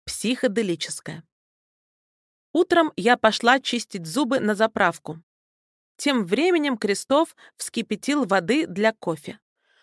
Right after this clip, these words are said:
Мы славно провели утро и даже сделали групповое фото с Пиллоу, который с раннего утра исследовал окрестности. Мы попробовали поймать машину на выезде с заправки,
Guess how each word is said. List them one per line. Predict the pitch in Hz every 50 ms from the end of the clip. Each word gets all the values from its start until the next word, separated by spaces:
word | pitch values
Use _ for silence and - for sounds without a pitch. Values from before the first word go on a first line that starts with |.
| _ _ _ _ _ _
Мы | - 208 233 330 359
славно | - - 254 294 302 262 254 262 254
провели | - 247 220 233 208 233 214 214 - -
утро | 262 320 - - 262 240 - - _ _ _ _ _ -
и | 208 208
даже | 170 240 302 311 254 294 254
сделали | 220 180 165 233 285 285 285 262 233
групповое | 214 185 220 226 - 233 226 202 233 226 208 208
фото | - - 302 320 - 277
с | 254 - -
Пиллоу, | _ - 233 233 220 190 175 185 196 - - - _ _ _ _
который | - 190 - - 214 202 202
с | - - 226
раннего | 220 214 196 185 180 170 165
утра | 170 170 175 - - 262 320 370 - _
исследовал | - 190 170 - - 185 185 240 233 226 220 214 208 - -
окрестности. | - 185 - - 185 175 170 - - 170 - - - 175 _ _ _ _ _ _ _ _ _ _ _ _ _ _ _ _ _ -
Мы | 202 247 381
попробовали | 392 349 285 - 302 320 254 302 262 277 254 254
поймать | 247 226 226 226 226 240 233 - 220
машину | 220 220 - - - 320 302 269
на | 226 214 208
выезде | 185 240 262 277 262 220 190 226 226
с |
заправки, | 185 170 226 - - - 214 185 - - - - 165 165